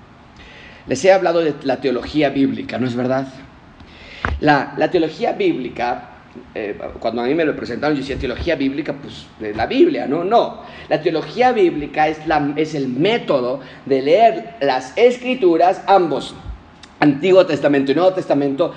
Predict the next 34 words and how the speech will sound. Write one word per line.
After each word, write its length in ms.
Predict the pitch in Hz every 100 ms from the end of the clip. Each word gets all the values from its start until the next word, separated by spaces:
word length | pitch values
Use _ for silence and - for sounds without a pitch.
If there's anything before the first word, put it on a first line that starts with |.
| -
leerlo 500 | 120 151 180 180 185
como 300 | 185 156 156
una 480 | 160 170 202 208 202
sola 420 | 180 202 185 185
historia. 760 | 180 - - 208 190 185 165 135 - - - - -
No 160 | 170
como 260 | 175 175 165
la 460 | 165 190 190 151 -
historia 540 | 147 - 196 185 175
de 160 | 156 170
Jonás 480 | 175 175 180 151 -
o 80 | 175
la 300 | 190 190 -
historia 460 | 185 - 190 180 175
de 120 | 175
Pedro, 420 | 180 190 180 156 - -
sino 320 | 190 175 170
como 340 | 175 170 165
la 360 | 165 190 214 208
historia 800 | 196 - - - 214 214 214 196
de 100 | 175
redención 680 | 165 156 147 151 165 175 175
de 60 |
la 140 | 156 143
criatura 640 | 139 131 147 139 123 - - -
y 100 | -
de 100 | 123
la 140 | 113 110
creación 560 | 120 117 - 170 127 - - 143
en 100 | 135
Cristo. 380 | 160 143 -
Entonces, 640 | - - - 165 120 - - - - - - - - - - - - - - - -
lo 160 | 135 139
crítico 720 | - 226 240 - - 107 90